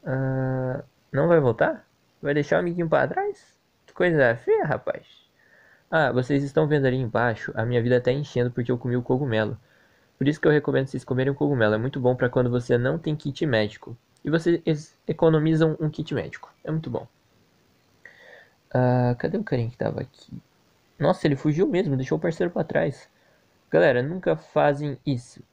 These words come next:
porque é muito feio deixar o parceiro pra trás. Tá jogando em dupla e deixa o cara pra trás?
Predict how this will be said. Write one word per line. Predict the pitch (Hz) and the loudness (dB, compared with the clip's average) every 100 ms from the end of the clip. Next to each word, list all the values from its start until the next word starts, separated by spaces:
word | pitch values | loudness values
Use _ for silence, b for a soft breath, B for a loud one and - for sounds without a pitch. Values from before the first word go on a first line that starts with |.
| _ _ | _ _
porque | 143 135 160 | -4 0 0
é | |
muito | 139 156 151 | 0 -2 -4
feio | - 120 | -2 0
deixar | 117 120 117 | 0 0 0
o | |
parceiro | 117 117 117 | 0 -2 -2
pra | 117 107 | 0 -2
trás. | - - | -2 -6
Tá | - | -2
jogando | 123 139 147 | 0 0 0
em | 131 | -2
dupla | 135 135 | -4 -4
e | 123 | -4
deixa | 127 | -4
o | - | -2
cara | 131 | -2
pra | 135 110 | 0 -2
trás? | 131 139 | 0 -2